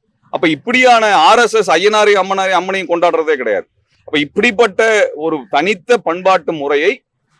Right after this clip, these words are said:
இதான் தமிழர்களோட பண்பாட்டு முறை. எங்களுடைய முறை என்பது இந்துத்துவ முறை அல்ல, எங்களுக்கு சமத்துவமான முறை. நாங்க இன்னைக்கு வந்து, அஹ், இந்த ஐயா அம்மன் கோவில்ல பூசாரியோட சேர்ந்து தான்,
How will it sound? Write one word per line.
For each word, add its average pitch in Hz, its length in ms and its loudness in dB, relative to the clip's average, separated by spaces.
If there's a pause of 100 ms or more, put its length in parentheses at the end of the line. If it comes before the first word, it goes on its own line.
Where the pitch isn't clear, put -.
(140)
இதான் 185 220 0
தமிழர்களோட 185 420 0
பண்பாட்டு 135 380 -2
முறை. 101 240 -6 (1000)
எங்களுடைய 214 680 4
முறை 185 320 0
என்பது 196 280 -2
இந்துத்துவ 196 380 -4
முறை 139 260 0
அல்ல, 98 200 -4 (220)
எங்களுக்கு 180 400 -2
சமத்துவமான 165 640 -2
முறை. 101 200 -6 (440)
நாங்க 220 240 2
இன்னைக்கு 220 300 -2
வந்து, 226 180 -2 (340)
அஹ், 127 680 -4 (100)
இந்த 143 200 -4
ஐயா 165 220 0 (100)
அம்மன் 196 260 -4
கோவில்ல 180 380 -2 (540)
பூசாரியோட 190 500 0 (120)
சேர்ந்து 202 320 2
தான், 233 240 2